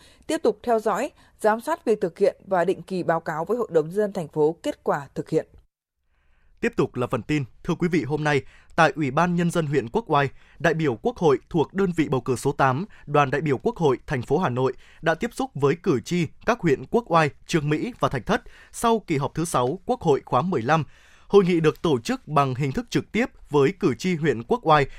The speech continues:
Speaker 2: và kết nối trực tuyến với cử tri huyện Chương Mỹ và Thạch Thất. Tại buổi tiếp xúc, đại biểu Quốc hội đã báo cáo với cử tri kết quả kỳ họp thứ sáu Quốc hội khóa mười lăm. Ngoài ra, đại biểu Quốc hội đã báo cáo tổng hợp kết quả trả lời của các cơ quan thẩm quyền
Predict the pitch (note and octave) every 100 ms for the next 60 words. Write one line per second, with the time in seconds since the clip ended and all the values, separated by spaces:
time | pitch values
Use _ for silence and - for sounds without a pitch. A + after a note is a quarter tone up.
0 | - C3+ D3+ B3+ - D#3 D#3+ - - C3+
1 | C3+ G#3 - C3 D3+ - C#3 - E3 D3
2 | A#2 F3+ D3+ D3+ D3+ C4 - D3 C3+ -
3 | G#3+ - - _ - - - - - D#3
4 | E3 - - A3 - - - - E3 E3
5 | E3 B2+ C4 G3 D3 D3+ E3 D3 D3+ C3+
6 | D#3+ D3+ E3 F#3 A#2+ - F3+ - - C4
7 | - D3+ A2+ - D3+ C#3 - E3 D3+ B2
8 | D#3 - B3+ E3 A#2 C3+ F3+ D#3 A2+ D#3
9 | - - - - - E3 D#3+ F#3+ F#3 D#3+
10 | C#3+ A#2+ A#3+ - D#3+ C3 D3 D3+ C#3+ -
11 | C#3+ C3 A3 D#3+ A#2 C#3+ B2+ A#3 C4+ E3+
12 | C3 F#2+ - D3 A#2 C#3 B2+ - - F3
13 | D3 A2+ A#3+ G3+ F3+ F3+ E3+ D3+ G#2+ C#3+
14 | C3+